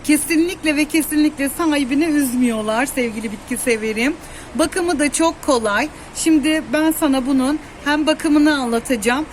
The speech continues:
hem de nasıl çoğaltırız onu anlatacağım sevgili bitki severim. Ee, bu şekilde kızlarımızı büyüteceğiz beraberce.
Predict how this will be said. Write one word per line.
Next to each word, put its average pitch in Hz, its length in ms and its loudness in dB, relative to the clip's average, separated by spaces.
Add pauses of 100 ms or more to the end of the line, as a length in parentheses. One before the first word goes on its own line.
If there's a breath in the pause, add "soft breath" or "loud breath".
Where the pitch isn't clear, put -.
(200 loud breath)
hem 320 200 4
de 302 100 6
nasıl 320 300 2
çoğaltırız 233 760 2 (320 loud breath)
onu 294 240 6
anlatacağım 233 720 0
sevgili 226 420 -2
bitki 220 240 -8
severim. 220 580 0 (520 loud breath)
Ee, 233 320 2
bu 349 80 2
şekilde 277 720 0 (300)
kızlarımızı 262 1000 0
büyüteceğiz 254 840 2 (180)
beraberce. 214 960 0